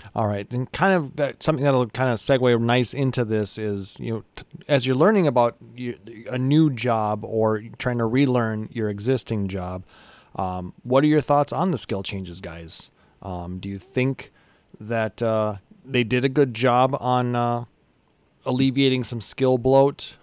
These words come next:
um, or giving, you know, your, your character, your, your job a new life?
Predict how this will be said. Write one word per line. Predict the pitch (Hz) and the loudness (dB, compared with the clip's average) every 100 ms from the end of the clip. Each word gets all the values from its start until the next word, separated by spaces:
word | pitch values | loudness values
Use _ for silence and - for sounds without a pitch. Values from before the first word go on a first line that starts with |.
| - | -6
um, | 113 113 113 | -2 -2 0
or | 117 110 - _ - 120 | -2 -2 -8 _ -12 -8
giving, | 120 123 127 127 117 - _ | -2 0 0 -2 -6 -20 _
you | 123 120 | -4 -2
know, | 110 | -2
your, | 110 113 113 | -2 -2 -4
your | 110 113 107 104 _ _ _ _ _ _ _ _ _ _ _ - | -6 -6 -6 -8 _ _ _ _ _ _ _ _ _ _ _ -6
character, | 139 131 123 131 123 | 0 2 0 0 0
your, | 120 120 113 | 2 -2 0
your | 123 | 0
job | 110 123 123 120 | 0 4 4 4
a | 107 | 2
new | 117 117 120 120 - | 0 2 2 0 -4
life? | 107 107 107 120 147 - - | -6 -4 0 2 0 -4 -20